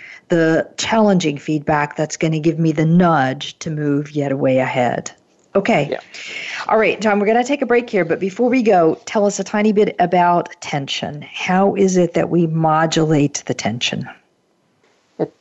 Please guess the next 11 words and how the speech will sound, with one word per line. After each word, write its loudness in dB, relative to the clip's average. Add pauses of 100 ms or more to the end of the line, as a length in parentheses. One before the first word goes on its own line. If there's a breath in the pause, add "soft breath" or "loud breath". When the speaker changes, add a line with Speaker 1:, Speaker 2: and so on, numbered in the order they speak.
Speaker 2:
tension, 0 (160)
um, 0 (640)
there's 2
a 0
piece -8
of -2
research 2
that -2
was -6
carried 0
out 0